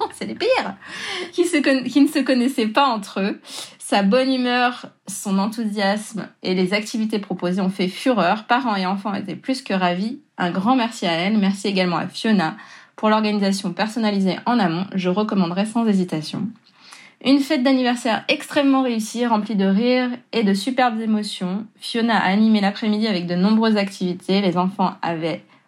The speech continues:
le sourire du début à la fin. Nous avons beaucoup apprécié sa créativité, son professionnalisme et sa gentillesse. Je recommande plus, plus, plus, plus, plus.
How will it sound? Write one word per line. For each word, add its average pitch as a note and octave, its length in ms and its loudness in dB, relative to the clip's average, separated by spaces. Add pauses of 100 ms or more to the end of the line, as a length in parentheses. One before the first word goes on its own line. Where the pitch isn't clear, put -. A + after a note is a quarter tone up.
(140)
le C4 160 2
sourire G#3 420 -2
du A3 140 -2
début G#3 280 2
à F3+ 100 2
la D#3 120 -2
fin. F3 420 -6
Nous F#3+ 200 2
avons F3 220 0
beaucoup A3+ 260 0
apprécié G#3 420 -4
sa G3 140 -10
créativité, A3 680 -4
son A#3 200 -8
professionnalisme G#3+ 800 0
et E3+ 80 -2
sa D#3+ 180 -6
gentillesse. G3 600 -2 (400)
Je G#3+ 120 2
recommande G#3 520 0
plus, C4+ 180 2
plus, A3 220 -6
plus, G3 220 -6
plus, - 260 -8
plus. - 500 -4